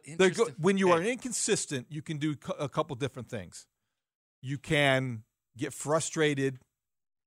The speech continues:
Speaker 1: and start over, or you can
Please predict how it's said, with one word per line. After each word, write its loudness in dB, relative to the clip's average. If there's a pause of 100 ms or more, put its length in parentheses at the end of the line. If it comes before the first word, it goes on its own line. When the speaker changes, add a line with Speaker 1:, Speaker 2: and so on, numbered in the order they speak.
(100)
Speaker 1:
and 0
start 2
over, -4 (1000)
or 2
you -2
can -4